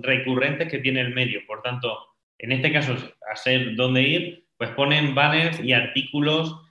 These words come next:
y menciones en diferentes partes de su medio digital para dirigirlo a la comunidad. Porque saben que una vez se registre, lo saben todo sobre él y van a poder tener una comunicación más fluida. Dos, a través de sus redes sociales.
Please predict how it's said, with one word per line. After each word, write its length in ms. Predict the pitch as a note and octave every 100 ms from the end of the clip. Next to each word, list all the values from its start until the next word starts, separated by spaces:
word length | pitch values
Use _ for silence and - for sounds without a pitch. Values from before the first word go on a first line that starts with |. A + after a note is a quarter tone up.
| _
y 120 | B2+ B2+
menciones 640 | B2 B2+ C3 D3 D#3 D#3+
en 160 | B2+ C3
diferentes 500 | B2 B2+ C3+ C#3 -
partes 380 | C#3 C3+ C#3+ B2+
de 300 | C3 C#3 C#3+
su 240 | - A#2+
medio 260 | B2 A#2+ A#2
digital 440 | A#2 A2+ A2 G#2 - _ _ _ _ _ -
para 280 | A#2+ A#2+
dirigirlo 600 | A#2 A#2 A2+ A2+ B2+ C3+
a 20 | C3+
la 160 | B2+
comunidad. 540 | B2 A2+ A2 A2 G2 - - _ _
Porque 260 | B2+ B2+ B2+
saben 300 | C#3 D3 C3
que 120 | C3+
una 140 | C#3
vez 140 | C3+ C3
se 140 | B2
registre, 720 | A#2 C3 D#3 E3 G#3 C#4 - _ _ -
lo 120 | B2
saben 300 | C3 C3+ B2+
todo 220 | C3 B2
sobre 300 | B2+ A#2 A2+
él 200 | G2 - - _ _ _ _ _ _ _ _ _ _
y 80 | B2
van 140 | B2+
a 100 | C3+
poder 260 | C3 C3 C3+
tener 160 | B2+ C3
una 200 | B2+ B2
comunicación 520 | A#2+ A#2 A2+ B2+ A#2+
más 200 | A#2 -
fluida. 360 | A2 G#2 - - _ _ _ _ _ -
Dos, 540 | A#2+ E3 A#3+ - -
a 120 | A#2+ A#2+
través 180 | B2+
de 80 | C#3+
sus 180 | D3+ C3
redes 220 | C3+ C#3
sociales. 580 | C3+ A#2+ C3 A#2+ - -